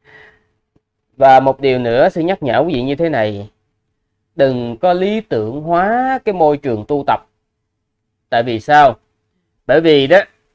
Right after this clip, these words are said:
ở đâu mình, mình gọi là ở đâu có sống, ở đó có giang hồ. Tức là gì?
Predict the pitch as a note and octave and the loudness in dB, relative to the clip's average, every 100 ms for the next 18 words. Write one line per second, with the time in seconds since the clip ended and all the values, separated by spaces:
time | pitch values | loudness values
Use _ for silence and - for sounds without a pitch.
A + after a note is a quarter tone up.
0 | _ _ - A#2+ C3 F#3 F3 E3 D#3+ D#3 | _ _ -2 2 2 4 6 6 6 2
1 | D3+ C3+ B2 A2+ G2 - B2 A#2 A#2 A#2+ | 0 -6 -8 -10 -14 -18 -12 -6 -4 0
2 | D#3 D3+ E3+ - F#3 G#3 C#4 E3+ B2+ E3 | 2 2 -2 -2 -2 0 -2 -2 -2 -2
3 | F3 C#3 B2+ A#2 G#2 - _ _ _ _ | -2 -4 -2 -4 -4 -8 _ _ _ _
4 | _ _ _ _ _ _ _ _ _ _ | _ _ _ _ _ _ _ _ _ _
5 | _ _ _ _ _ _ _ _ _ _ | _ _ _ _ _ _ _ _ _ _
6 | _ G3+ G3 C3 A#2+ A2 | _ 0 2 0 -2 -6